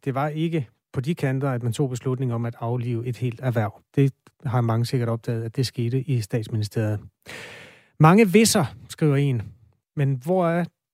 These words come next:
de, nej, men er de teoretiske mutationer fra mink værre end de mutationer, der kommer fra for eksempel Afrika og Indien, der har mange ikke-vaccinerede, fordi den vestlige verden har hamstret?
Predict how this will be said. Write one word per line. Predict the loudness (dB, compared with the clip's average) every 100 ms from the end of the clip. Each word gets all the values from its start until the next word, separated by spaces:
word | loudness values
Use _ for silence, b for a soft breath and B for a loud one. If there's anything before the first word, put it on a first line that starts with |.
| -2
de, | -2 -2 -2
nej, | 0 0 2
men | 4 6
er | 4
de | 2
teoretiske | 2 4 4 2 2 4
mutationer | 4 4 4 4 4
fra | 4
mink | 4 4 2
værre | 2 4 4
end | 4
de | 4
mutationer, | 2 2 0 0 2
der | 0
kommer | 2 2 0
fra | -4
for | -4
eksempel | 0 0 2
Afrika | 0 -2 -4 -4 0
og | 0 4
Indien, | 2 2 -2 -4 -8 _ _ _ _ -2
der |
har | 2
mange | 4 4 2
ikke-vaccinerede, | 2 2 0 -2 -2 -2 -2 -6 -10 _ _ _
fordi | -4 -2 -4 0
den | 0 0 _
vestlige | -2 -2 -2 -4
verden | -4 -2
har | 0 0
hamstret? | 0 0 -2 -4